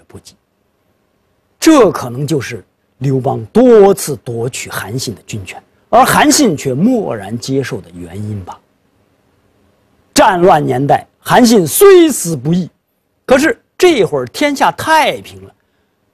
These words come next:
却有人举报他谋反，这究竟是怎么回事儿呢？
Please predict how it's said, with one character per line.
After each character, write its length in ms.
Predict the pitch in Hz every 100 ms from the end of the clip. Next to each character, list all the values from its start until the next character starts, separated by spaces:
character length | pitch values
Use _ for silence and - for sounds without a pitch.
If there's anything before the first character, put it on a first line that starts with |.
| -
却 160 | - 320
有 140 | 226
人 140 | 294
举 180 | 269 196
报 160 | 294 247
他 100 | 247
谋 280 | 214 311 359
反， 440 | 196 127 156 277 - - - - - -
这 140 | - 302
究 240 | 320 311
竟 100 | 285
是 140 | -
怎 120 | 202 113
么 80 |
回 200 | 95 135
事 120 | 190 294
儿 140 | 285
呢？ 80 | 135